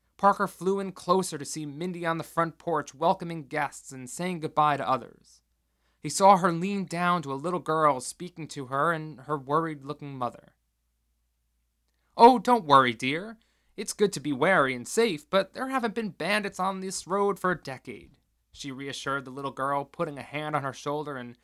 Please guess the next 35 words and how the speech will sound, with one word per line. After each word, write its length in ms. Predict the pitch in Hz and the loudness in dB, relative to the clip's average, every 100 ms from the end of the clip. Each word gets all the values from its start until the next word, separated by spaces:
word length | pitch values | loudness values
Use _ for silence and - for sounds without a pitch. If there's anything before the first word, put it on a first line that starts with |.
| _ _ | _ _
smiled 640 | - - 196 202 185 147 | -10 -2 2 2 2 -2
to 160 | 139 127 | -4 -6
her 160 | 123 120 | -4 -4
and 240 | 123 113 | -6 -12
to 80 | 127 | -10
the 160 | 127 | -8
relieved-looking 840 | 123 127 156 180 127 139 160 147 135 | -6 -8 -10 -12 -8 -6 -6 -6 -2
mother. 380 | 131 - - _ _ _ _ _ _ - | -2 -4 -20 _ _ _ _ _ _ -6
Just 260 | 175 - | -4 -2
then, 400 | 196 156 135 165 _ | 0 0 0 -6 _
Bob 280 | 156 160 156 | 6 6 6
came 200 | 151 143 | -2 -2
outside, 480 | 135 135 151 160 165 | -2 -2 0 0 0
and 140 | 123 | -4
he 160 | 117 185 | -8 -10
and 120 | 160 | -8
Mindy 260 | 156 170 147 | -10 -12 -10
looked 220 | 156 - | -10 -10
at 100 | 156 | -16
each 200 | 151 - | -8 0
other 220 | 160 170 | 0 2
like 240 | 139 131 | -2 -4
Parker 300 | - 170 175 | 0 0 0
had 160 | 131 127 | -10 -10
never 200 | 175 175 | -10 -8
seen 320 | - 170 165 | -10 -12 -12
before. 460 | 120 - 117 104 - _ _ _ _ _ _ _ | -14 -16 -16 -16 -20 _ _ _ _ _ _ _
They 100 | 160 | -6
looked 280 | 202 214 - | -4 -4 -6
like 180 | 180 - | -8 -6
they 120 | 180 | -6
were 280 | 170 156 135 | 0 0 -2
happy. 640 | - 202 214 - - _ _ _ _ _ _ _ _ _ _ _ _ | -4 -2 -2 -4 -20 _ _ _ _ _ _ _ _ _ _ _ _
Parker 280 | - 208 214 | 2 2 2
flew 460 | - 196 220 190 | -6 -6 -6 -6